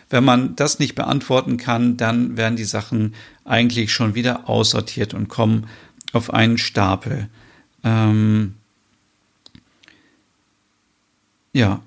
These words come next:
und, ähm, noch ganz kurz, bevor man die Sachen wieder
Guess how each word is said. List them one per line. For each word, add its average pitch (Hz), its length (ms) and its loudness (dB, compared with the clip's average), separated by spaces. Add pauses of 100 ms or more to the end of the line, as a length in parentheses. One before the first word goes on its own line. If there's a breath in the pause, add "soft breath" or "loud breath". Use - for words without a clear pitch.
und, 117 540 2
ähm, 110 600 0 (680)
noch 110 180 -2
ganz 120 220 -2
kurz, 117 260 -4
bevor 123 360 -2
man 127 160 4
die 113 100 -2
Sachen 110 320 -4
wieder 107 320 -2